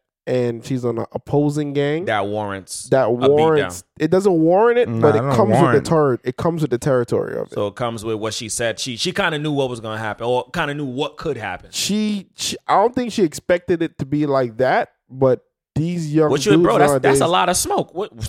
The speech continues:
Speaker 1: these dudes, they don't care about
Speaker 2: That's a
Speaker 1: none of
Speaker 2: lot of
Speaker 1: that, bro.
Speaker 2: smoke.
Speaker 1: There's a lot of dudes that are just like, "Yo, if you disrespect my flag,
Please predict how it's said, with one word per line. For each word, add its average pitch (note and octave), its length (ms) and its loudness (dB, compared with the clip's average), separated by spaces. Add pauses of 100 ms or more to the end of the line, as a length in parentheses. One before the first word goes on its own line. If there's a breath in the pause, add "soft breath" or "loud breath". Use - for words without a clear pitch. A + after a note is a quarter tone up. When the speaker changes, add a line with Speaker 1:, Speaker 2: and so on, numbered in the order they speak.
(120)
Speaker 1:
these F3 280 0
dudes, F#3+ 400 -2
they E3 160 2
don't A3 220 -2
care A#3+ 240 2
about D4+ 140 2
Speaker 2:
That's G#3+ 100 4
a - 20 0
Speaker 1:
none G3 100 2
of - 40 2
Speaker 2:
lot - 120 4
of D#3 120 4
Speaker 1:
that, C#3 40 -6
bro. D#3+ 220 4
Speaker 2:
smoke. G#3+ 80 0
Speaker 1:
There's F3 140 2
a E3 80 4
lot D#3+ 300 2
of F#3+ 160 -4
dudes G#3 260 2
that G3 60 4
are F#3 60 4
just G3 160 2
like, F3 120 2
"Yo, F#3 120 4
if E3+ 120 0
you E3 80 -4
disrespect D3+ 680 -2
my B2 180 -2
flag, D3+ 480 -2